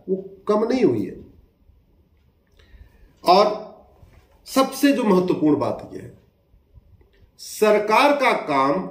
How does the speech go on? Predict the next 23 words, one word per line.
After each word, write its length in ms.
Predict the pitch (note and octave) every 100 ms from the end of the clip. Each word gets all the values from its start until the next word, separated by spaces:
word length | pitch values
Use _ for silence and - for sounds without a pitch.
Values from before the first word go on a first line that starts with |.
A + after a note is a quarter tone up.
| -
illegal 560 | B3 C#4 B3+ G#3+ A3 G3
act 280 | F3+ - F#3+
को 440 | G3+ G#3+ G#3+ - - - -
illegal 420 | G3+ G3 F3+ E3
घोषित 320 | C3+ C3 C#3 -
करना 240 | A2+ A2+
है, 440 | A2+ C#3 - - - _ _ _ -
legal 760 | C#3 F#3 G3 A3+ A3+ G3 - -
act 340 | C#3 - C#3+
को 100 | F3+
legal 360 | D#3 B2+ C3+ B2
करना 360 | G2+ F#2 -
है। 200 | - - _ - _ _ _
सरकार 520 | - E3+ E3 F3+ F#3+
का 180 | F#3+ F3+
काम 420 | - C3+ C3+ D3+ - - _ _ C3+
अवैध 400 | C3+ E3+ A3 F#3+
काम 380 | G3 F#3 D3+ D3+
को 220 | F3 B2+
वैध 300 | D#3 E3+ -
करना 300 | B2+ A#2+ A#2
नहीं 300 | G#2 A#2 G#2
है। 200 | E2+